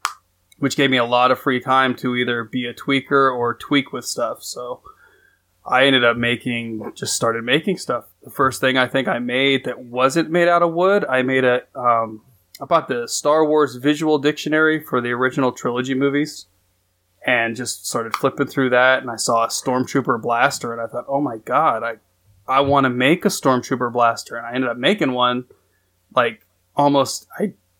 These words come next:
almost perfectly, um, to the one that was in the book,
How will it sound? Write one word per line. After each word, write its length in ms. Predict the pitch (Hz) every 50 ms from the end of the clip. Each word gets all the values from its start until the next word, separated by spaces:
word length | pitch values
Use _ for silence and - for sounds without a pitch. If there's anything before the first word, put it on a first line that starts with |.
| _ - -
almost 500 | - 151 170 185 165 135 120 - - - _ _ _ _ _ _ _ _
perfectly, 720 | - - 160 156 151 - 131 107 - 127 117 110 - - _ _ _ _ _ _ _ _ _ _ 208 175 127 131
um, 400 | 123 120 120 117 117 113 110 - _
to 100 | - 147
the 100 | 131 127
one 220 | 123 131 135 131
that 140 | 131 123 -
was 120 | 127 -
in 80 | 135 120
the 80 | 113 113
book, 360 | 117 151 202 - - -